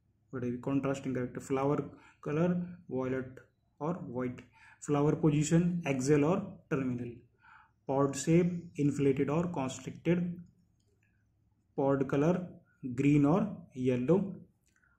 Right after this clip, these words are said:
pod shape राउंड और wrinkled, ठीक है,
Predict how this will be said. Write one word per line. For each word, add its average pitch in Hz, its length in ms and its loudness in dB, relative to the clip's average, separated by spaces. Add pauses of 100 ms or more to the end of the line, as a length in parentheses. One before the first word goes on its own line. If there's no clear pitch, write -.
(240)
pod 139 280 2
shape 180 340 4 (680)
राउंड 131 420 0
और 143 140 0
wrinkled, 131 520 2 (840)
ठीक 175 120 -12
है, 156 120 -14